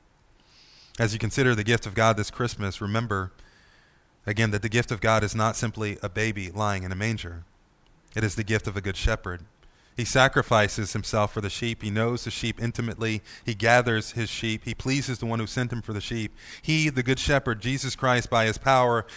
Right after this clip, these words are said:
and the authority of his word, keeps every one of his sheep who have put their trust in him. Have you trusted in him this morning? Have you trusted him today?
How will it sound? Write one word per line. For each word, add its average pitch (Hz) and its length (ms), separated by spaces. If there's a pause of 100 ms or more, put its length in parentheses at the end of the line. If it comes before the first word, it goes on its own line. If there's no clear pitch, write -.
and 123 140
the 120 80
authority 135 400
of 110 80
his 107 140
word, 123 280
keeps - 320
every 135 360
one 123 260
of 117 120
his 104 100
sheep 95 320 (320)
who 120 80
have 107 80
put - 200
their 107 120
trust - 360
in 98 80
him. 85 340 (2000)
Have 95 100
you 113 80
trusted 131 380
in 135 100
him 127 160
this 131 160
morning? 131 380 (1300)
Have 101 100
you 101 80
trusted - 420
him 120 140
today? 117 440